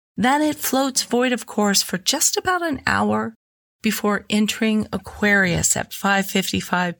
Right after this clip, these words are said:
P M Pacific time. So the moon in Capricorn, pragmatic and grounded,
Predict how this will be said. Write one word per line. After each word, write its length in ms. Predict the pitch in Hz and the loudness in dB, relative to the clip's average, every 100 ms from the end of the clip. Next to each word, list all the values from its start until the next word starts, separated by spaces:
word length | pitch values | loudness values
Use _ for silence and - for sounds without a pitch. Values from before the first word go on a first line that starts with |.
| _ | _
P 260 | - 269 240 | 0 2 4
M 280 | 208 202 | 4 2
Pacific 580 | 214 - 214 - 202 208 - | 0 0 2 2 -2 -6 -10
time. 640 | - - 254 233 160 185 _ _ _ _ _ _ _ - | -14 -2 0 2 0 -4 _ _ _ _ _ _ _ -2
So 180 | - | 2
the 120 | 262 254 | 4 4
moon 400 | 247 254 254 247 | 4 4 2 2
in 260 | - 220 | 2 0
Capricorn, 1080 | 214 - - 233 226 220 - 180 170 165 156 | 0 -4 -4 -4 -4 -8 -2 0 0 0 -4
pragmatic 1000 | - - - 220 214 208 214 208 180 - - | -10 -6 0 0 2 2 4 2 0 -4 -2
and 180 | 196 190 | 0 0
grounded, 800 | 180 185 190 190 180 117 - | 2 2 4 4 2 -2 -6